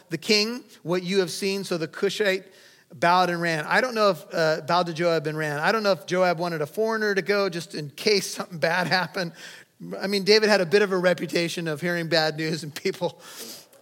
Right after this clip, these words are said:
wouldn't last in his presence. So Ahimaaz, the son of Zadok, once more, uh, said once more to Joab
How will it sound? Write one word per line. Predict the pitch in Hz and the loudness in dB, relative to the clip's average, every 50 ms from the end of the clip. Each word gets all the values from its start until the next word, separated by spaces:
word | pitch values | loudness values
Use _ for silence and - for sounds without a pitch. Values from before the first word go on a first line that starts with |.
| _ _ _ | _ _ _
wouldn't | - 170 202 185 170 | -6 -4 -4 -2 0
last | 170 170 165 165 165 165 - 185 | 2 4 4 4 2 0 -2 -4
in | 170 | -4
his | 165 156 151 | -4 -4 -2
presence. | - 175 156 151 156 160 156 | 0 0 0 0 -2 -4 -2
So | - 185 170 165 151 - - - - - _ _ _ _ _ _ _ - | 0 2 2 2 0 -2 -8 -20 -20 -20 _ _ _ _ _ _ _ 4
Ahimaaz, | 202 220 247 233 226 214 208 196 156 | 6 6 6 6 4 4 2 2 0
the | 175 175 | -4 -4
son | - 233 226 214 | -2 0 0 0
of | 180 | 0
Zadok, | 151 180 185 196 185 180 165 160 165 - 180 175 165 | 0 0 2 4 4 4 4 2 0 -6 -14 -12 -6
once | 160 185 214 220 - - | -4 -4 -2 -4 -4 -4
more, | 196 214 214 190 180 - - - - - - - 214 208 | -2 0 0 0 -2 -6 -10 -20 -20 -20 -20 -14 -8 -6
uh, | 170 156 | -4 -4
said | 147 - 185 175 160 | -2 -2 -4 -2 -2
once | 185 180 170 - - | -4 -4 -6 -6 -4
more | 185 180 170 | -4 -2 -2
to | 160 | -4
Joab | 147 139 160 165 160 147 127 127 127 143 | -4 -2 0 0 2 0 0 -2 -6 -12